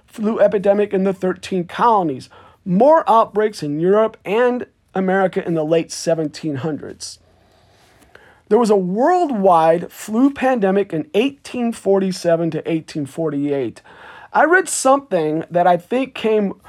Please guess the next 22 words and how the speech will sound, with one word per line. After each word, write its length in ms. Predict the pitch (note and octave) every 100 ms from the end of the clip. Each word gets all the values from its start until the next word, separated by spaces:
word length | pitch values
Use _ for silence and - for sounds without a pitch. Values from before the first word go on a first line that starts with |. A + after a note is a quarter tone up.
| - _
from 280 | - G3+
what 160 | F#3+ G#3+
was 120 | G3
called 300 | E3+ G3 F#3
the 220 | D#3+ D#3 -
Edinburgh 720 | - A#3+ C#4+ C4 B3+ C4 B3+ F#3+ - _ -
Medical 500 | F#3 G#3+ A3 G#3+ F#3 D#3+
Journal, 580 | D3 F#3 F#3+ C3+ F#2 - - -
and 120 | F3+
this 160 | C4
was 120 | A#3 D3+
written 280 | G3+ -
in 160 | D3+ C#3 -
eighteen 680 | A#3 - - - A3 F3
ninety-one. 800 | D#3 E3 F3 D3+ C3+ C3 D3 G#2+
The 80 | C#3
title 440 | - A3 D#4 A#3+
of 120 | F#3+ G3
it 100 | C#3
was 240 | D#3 C#3+ - - _ _
Influenzal, 1000 | C#4+ E4 - C#4 A#3+ A#3 F#3+ A#3 A3+ A#3 - _ _ _ _
Influenzal, 840 | - - D3+ C3+ C#3+ C3+ C3 A#2+